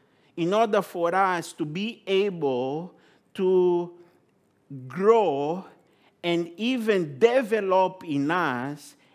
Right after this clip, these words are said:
every aspect that ma-, every character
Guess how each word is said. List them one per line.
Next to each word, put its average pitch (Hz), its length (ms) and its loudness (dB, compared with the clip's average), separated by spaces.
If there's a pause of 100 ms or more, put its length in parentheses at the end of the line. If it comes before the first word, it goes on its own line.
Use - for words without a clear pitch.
(140)
every 220 520 0 (100)
aspect 185 760 0
that 160 280 -2
ma-, 170 280 0
every 196 380 0
character 202 840 0